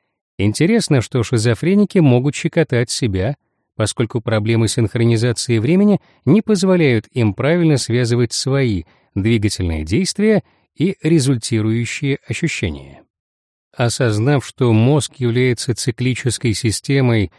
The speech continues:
с собственной внутренней динамикой, мы получаем возможность понять другие причудливые расстройства. Возьмем, например, синдром Антона. Расстройство, при котором инсульт вызывает слепоту. Однако пациент ее отрицает.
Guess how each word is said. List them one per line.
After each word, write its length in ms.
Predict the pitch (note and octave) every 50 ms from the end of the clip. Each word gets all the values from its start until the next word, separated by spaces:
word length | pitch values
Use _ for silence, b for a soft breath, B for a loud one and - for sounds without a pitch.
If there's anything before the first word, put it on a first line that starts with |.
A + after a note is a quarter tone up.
| b b b b
с 120 | - -
собственной 600 | - - D#3+ A#2 - - - A#2+ A2 G#2+ A2 G#2+
внутренней 480 | G2+ A2 A2+ G#2+ G2 G2+ G2 G2 G2 F#2+
динамикой, 560 | F#2+ G#2+ C3+ F#3+ F#3+ A#2 - - D#2 C#2+ - _ _ _ _ _ _ _ _ _ _ _ _
мы 120 | - B2+ F3
получаем 480 | - G3+ G3+ - - G3 G3 F#3+ F3+
возможность 560 | D#3+ D3 B2+ B2+ D#3 E3+ E3 D#3+ D3+ - -
понять 400 | _ - C3+ D3 D#3+ D3 - -
другие 500 | C#3+ B2 C#3+ D#3+ C#3 A2 A2 G#2+ A2 B2
причудливые 720 | - - C3 A2 - - - A2 G2+ G2+ G2+ F#2+ G2 G2+ G#2
расстройства. 640 | B2 B2+ - - A2+ F#2+ E2 - - - C#2+ - - _ _ _ _ _ _ _ _ _ _ _ _
Возьмем, 640 | - F2 G2 A#2 A2+ A2 C3+ F#3 A3 A#3 A3+ G#3+
например, 380 | G3 D#3+ - C#3+ B2+ E3 F#3+ E3+
синдром 520 | - - C#3+ B2 A2 A2+ C3 D3+ D#3 D3+ -
Антона. 540 | _ B2+ A#2 G2+ F#2 - E2+ D2+ C#2 C#2 - _ _ _ _ _ _ _ _ _ _
Расстройство, 720 | - F#2+ G2+ G2 - - - G#2 A2 D3 E3+ - - G#3
при 120 | F3+ - E3
котором 480 | - C3 A2+ - C#3+ D3 D3 C#3+ D3 - _ _
инсульт 580 | B2+ A#2 A#2 A2 - - - D3 F#3+ F#3 -
вызывает 520 | D3+ B2+ A2+ G#2 A2 G#2+ A2+ B2+ C3+ B2+ -
слепоту. 580 | - - B2 B2 - F3 F3 - - E2+ - _ _ _ _ _ _ _ _ _ _ _
Однако 440 | F#2 F2 E2+ F#2+ C3 E3 - - C3+
пациент 500 | C#3+ A#2 - - A#2 A2 B2 C3 A#2 -
ее 200 | G#2+ G#2 G#2 G2+
отрицает. 600 | - G#2+ A2 - - - D2 C2+ C#2+ - _